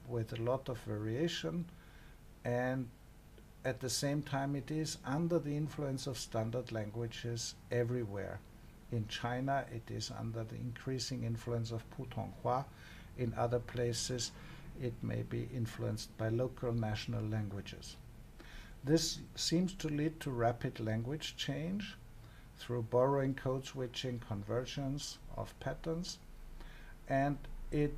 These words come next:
seems to be no longer learned as a first language by the youth in most parts of the world. So we must expect that language shift is imminent and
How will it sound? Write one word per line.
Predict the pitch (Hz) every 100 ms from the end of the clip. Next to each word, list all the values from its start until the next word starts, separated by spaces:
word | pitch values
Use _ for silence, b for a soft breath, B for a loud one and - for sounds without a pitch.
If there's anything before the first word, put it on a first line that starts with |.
| -
seems | - - - 170 170
to | -
be | 156 147
no | 147 143 147
longer | 143 131 131 127
learned | 127 120 127 123
as | 120
a | 117
first | 113 123 117 -
language | 120 117 127 117 -
by | 117
the | 113
youth | 117 120 131 - 131
in | 123
most | 120 117 113 117 - - - - 113
parts | - 104 98 - - - - -
of | 117 107 - -
the |
world. | 104 113 120 113 104 - B B B B B B
So | - 127 123 139 160 160
we | 131 131 131
must | 131 120 - 139
expect | - - - 117 120 -
that | 117 104 -
language | 104 113 117 117
shift | - - 117 117 -
is | 107 - -
imminent | 131 131 113 101 104 - - B B B B -
and | 113